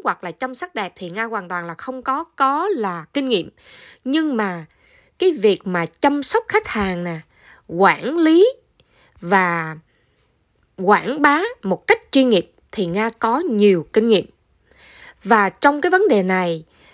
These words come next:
là một mặt nữa đó quý vị, Nga cũng từng tiếp xúc với cái môi trường làm nails với chủ tiệm nè, với những người thợ và đặc biệt là với những cái khách hàng mà tới làm,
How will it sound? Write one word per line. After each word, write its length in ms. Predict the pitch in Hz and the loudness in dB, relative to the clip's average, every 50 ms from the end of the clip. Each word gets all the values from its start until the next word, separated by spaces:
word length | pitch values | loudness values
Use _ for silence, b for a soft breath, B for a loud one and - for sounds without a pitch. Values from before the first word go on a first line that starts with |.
| b b b | b b b
là 400 | - 202 202 196 190 185 180 175 | -2 0 0 2 0 0 -2 -2
một 260 | 175 214 202 202 - | -2 -2 -2 0 2
mặt 240 | 208 208 180 - 202 | 0 0 0 0 -2
nữa 80 | 185 | 0
đó 100 | 208 302 | 0 0
quý 100 | 302 359 311 | 0 0 0
vị, 120 | 226 - | 0 0
Nga 200 | 196 233 269 269 | 0 0 0 0
cũng 220 | 262 - 196 233 277 | -2 -2 -6 -6 -2
từng 400 | - - 240 220 214 185 175 170 | 4 4 4 4 4 0 -4 -2
tiếp 180 | - - - - | -2 -2 -2 0
xúc 220 | - - 427 453 440 - - | 2 2 2 2 0 -6 -2
với 340 | 247 277 277 285 370 480 480 - | 0 2 4 4 4 2 0 0
cái 100 | - 349 | -2 0
môi 320 | 311 302 311 311 311 294 - _ - | 2 2 2 2 2 0 -2 _ 4
trường 400 | 226 208 196 190 180 175 160 160 B B B B B B B B | 6 6 6 4 0 -4 -8 -12 B B B B B B B B
làm 480 | - 196 202 208 196 185 175 175 180 190 | 0 2 4 4 4 2 -2 -2 0 2
nails 400 | 233 269 285 294 294 277 - - - | 2 4 4 2 2 0 -2 -6 0
với 200 | 220 247 311 370 | 0 2 2 2
chủ 300 | - _ - 202 196 262 | 2 _ 4 4 4 2
tiệm 360 | - - 233 202 175 175 180 | 2 2 4 4 4 2 -2
nè, 160 | 180 175 165 160 | -2 -4 -4 -2
với 180 | 175 202 254 339 | -2 0 0 2
những 240 | 359 262 196 247 294 | 2 0 0 0 0
người 240 | 262 202 180 165 - | 0 0 0 0 -4
thợ 320 | - - 196 170 - 180 170 - _ | -2 -2 0 0 0 -2 -4 -4 _
và 140 | 190 185 - - _ | -4 -4 -4 -4 _
đặc 200 | - 240 233 - - - | 0 0 0 0 -2 0
biệt 240 | 202 202 180 B B B B B B - | 2 2 2 B B B B B B 0
là 200 | 202 196 175 170 | 2 2 2 2
với 300 | 160 175 214 247 339 415 | 0 2 4 4 4 4
những 260 | 427 277 180 160 214 | 2 2 0 0 -2
cái 120 | 339 370 359 | -4 -6 -4
khách 240 | - 440 440 - - | -4 -6 -6 -6 -8
hàng 480 | - - 233 220 208 196 185 170 160 170 | -6 -2 0 0 2 0 0 -4 -6 -6
mà 180 | 180 180 170 | -4 -4 -4
tới 420 | 160 - - 208 214 247 311 415 453 403 | -4 -2 0 2 2 4 4 2 2 4
làm, 460 | 277 214 214 202 190 180 170 165 | 4 4 4 4 4 2 -2 -8